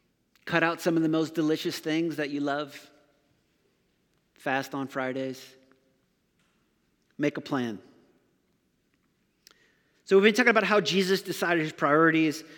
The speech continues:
and I'm saying the how came from, one, knowing who he was, and then two, spending time in prayer. And now I want to talk about what it was that was important for Christ.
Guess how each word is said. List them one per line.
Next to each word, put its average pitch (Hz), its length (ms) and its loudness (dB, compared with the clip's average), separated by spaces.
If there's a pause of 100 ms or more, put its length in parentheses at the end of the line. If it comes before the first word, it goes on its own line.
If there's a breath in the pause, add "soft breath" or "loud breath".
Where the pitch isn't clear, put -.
(180 loud breath)
and 214 140 2
I'm 180 100 4
saying 196 320 2
the 170 80 2
how 202 380 0
came 196 280 0
from, 160 240 -4
one, 175 280 0
knowing 175 260 2
who 160 160 -2
he 151 120 2
was, 165 500 -2 (260 loud breath)
and 147 160 -2
then 151 140 2
two, 190 240 0
spending 160 420 -2
time 156 380 -6
in 135 140 -10
prayer. 131 480 -6 (720 loud breath)
And 156 100 0
now 220 200 4
I 190 160 4
want 196 420 0
to 196 140 0
talk 190 260 -2
about 165 420 -2
what 196 560 -4
it 185 220 0
was 170 300 2
that 165 120 -2
was 147 120 -4
important 151 480 -2
for 160 100 -4
Christ. 170 500 -4